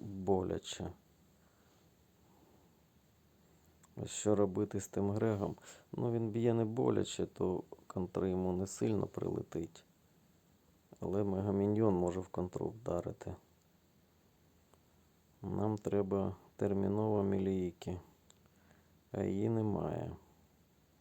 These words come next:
І Кіпріота бажано не зарядити.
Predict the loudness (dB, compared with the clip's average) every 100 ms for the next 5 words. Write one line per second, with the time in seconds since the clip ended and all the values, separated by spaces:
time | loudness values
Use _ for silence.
0 | _ -20 -20 _ _ -10 -8 -6 -8 -2
1 | 0 0 0 -2 0 -2 -2 -2 -2 -2
2 | -2 -2 -4 -4 -8 -8 -8